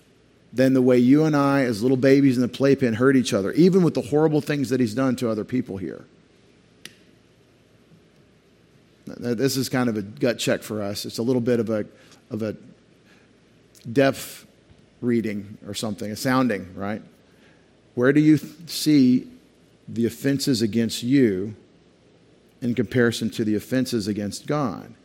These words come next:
How do you see that working? Most human beings, in-, including a lot of Christians, they think that all there is is what hurts and touches me. And it's all about me. And why don't you know this?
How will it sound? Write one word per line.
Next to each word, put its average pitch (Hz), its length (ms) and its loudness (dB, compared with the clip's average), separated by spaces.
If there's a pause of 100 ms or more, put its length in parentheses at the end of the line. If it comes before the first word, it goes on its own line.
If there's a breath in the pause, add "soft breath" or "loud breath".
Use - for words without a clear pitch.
(240 soft breath)
How 127 140 0
do 131 60 2
you 117 100 2
see 131 240 -2
that 104 160 0
working? 139 320 -2 (180 loud breath)
Most 160 380 2
human 156 260 2
beings, 127 500 0
in-, 120 200 -4 (140)
including 147 380 0
a 127 40 2
lot 123 180 2
of 139 80 -2
Christians, 151 480 0 (340 loud breath)
they 135 280 4
think 175 240 2
that 139 120 6
all 139 140 4
there 143 160 6
is 131 220 2
is 120 120 0
what 123 260 0
hurts 131 340 -4
and 110 120 -6
touches 113 360 -4
me. 147 400 -4 (1300)
And 139 80 0
it's 143 120 2
all 143 100 6
about 135 240 2
me. 147 280 2
And - 600 -6
why 135 160 2
don't 175 180 2
you 165 60 4
know 175 220 2
this? 104 440 -2